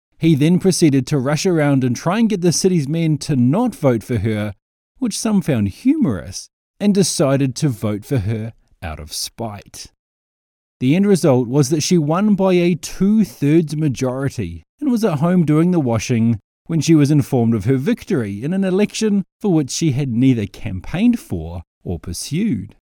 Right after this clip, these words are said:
Despite that, being civic-minded, she agreed to take up the office of mayor. Some would say that the joke had backfired spectacularly.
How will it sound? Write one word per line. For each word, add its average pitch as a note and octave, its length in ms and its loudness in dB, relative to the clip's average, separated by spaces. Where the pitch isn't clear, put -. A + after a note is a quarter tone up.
Despite D3 560 -2
that, D#3 340 -6
being F#3+ 420 2
civic-minded, F#3 1080 0
she - 240 -2
agreed A2+ 640 0
to D3+ 100 -6
take C3 320 -6
up A2 220 -4
the A#2+ 220 0
office E2+ 540 -10
of E2+ 280 -12
mayor. G2+ 520 0
Some C4+ 300 -2
would D#3+ 160 2
say C3+ 440 -4
that A#3 140 -6
the A#3 100 0
joke A2+ 440 -2
had C#3+ 360 -6
backfired F2+ 760 -8
spectacularly. G2 1500 -10